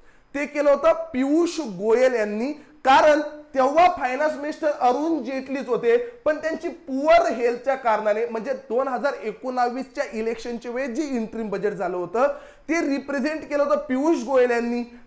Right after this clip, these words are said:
तेव्हा finance minister अरुण जेटली होते, पण मुद्दा असा होता, त्यांची poor health असल्या कारणाने, poor health असल्या कारणाने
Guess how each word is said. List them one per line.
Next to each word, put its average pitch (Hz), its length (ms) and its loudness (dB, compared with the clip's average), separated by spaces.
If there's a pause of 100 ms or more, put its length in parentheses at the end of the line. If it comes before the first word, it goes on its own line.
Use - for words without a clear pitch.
(100)
तेव्हा 302 300 4
finance 277 440 0
minister 294 280 -4
अरुण 285 400 2
जेटली 285 300 -2
होते, 240 340 4
पण 269 220 0
मुद्दा 254 320 0
असा 294 200 4
होता, 285 120 2
त्यांची 285 260 -4
poor 311 480 2
health 269 300 0
असल्या 247 320 -2
कारणाने, 202 460 0
poor 294 440 0
health 262 240 -2
असल्या 240 240 -2
कारणाने 208 480 -2